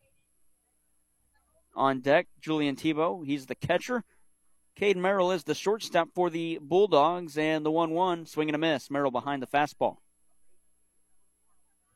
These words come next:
As that four-seamer that Grant Fallert throws can reach mid eighties,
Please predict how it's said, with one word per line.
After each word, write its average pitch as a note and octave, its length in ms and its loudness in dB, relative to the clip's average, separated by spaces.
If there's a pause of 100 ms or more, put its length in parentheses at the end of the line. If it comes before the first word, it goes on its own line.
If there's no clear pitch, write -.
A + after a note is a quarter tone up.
(400)
As A2 200 -8
that A#2+ 160 -2
four-seamer D3+ 720 -4 (480)
that A2 180 -4
Grant D3+ 300 -2
Fallert C#3+ 300 0
throws D3 480 0
can C3 160 -6
reach D3+ 380 -6
mid D3+ 220 0
eighties, D3+ 640 -4